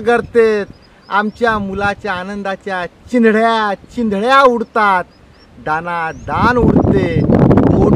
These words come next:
परिक्रमेची. गरिबीच्या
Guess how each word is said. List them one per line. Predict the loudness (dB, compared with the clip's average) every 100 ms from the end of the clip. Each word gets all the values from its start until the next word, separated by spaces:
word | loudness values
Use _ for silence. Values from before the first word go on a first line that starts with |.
| 2 2 -2
परिक्रमेची. | -4 -2 -4 -2 -4 -4 -6 -8 -8 -8 -6 0 2 2 4 4 4 4 4 4
गरिबीच्या | 4 2 2 2 2